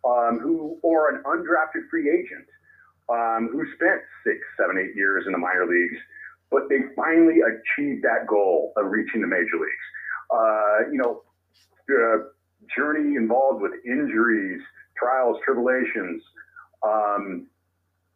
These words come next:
those stories of the lesser known guys, uh, tended to resonate with me a little bit more. Um, and I do think that overall, I think that those are the stories that have the most layers and most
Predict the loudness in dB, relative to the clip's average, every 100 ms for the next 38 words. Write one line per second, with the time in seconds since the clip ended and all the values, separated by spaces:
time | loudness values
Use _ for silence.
0 | _ -10 0 2 2 -2 0 0 0 -2
1 | -4 -8 -16 _ -20 -12 -4 0 2 2
2 | 2 0 -2 0 0 2 2 2 2 2
3 | 0 -4 -18 -20 -20 _ -2 0 2 0
4 | -2 -2 0 2 2 2 2 2 2 0
5 | 2 2 2 0 -2 -2 -2 -2 -8 -12
6 | -4 0 0 0 0 0 -4 -14 -16 -4
7 | 0 2 2 -2 0 0 2 0 2 2
8 | 2 2 4 4 2 0 -4 -4 -4 0
9 | 2 2 0 _ _ _ -6 0 0 0
10 | 0 2 2 0 0 -2 0 0 -2 -4
11 | 0 2 2 2 0 -4 -20 -14 -4 -2
12 | 0 0 -2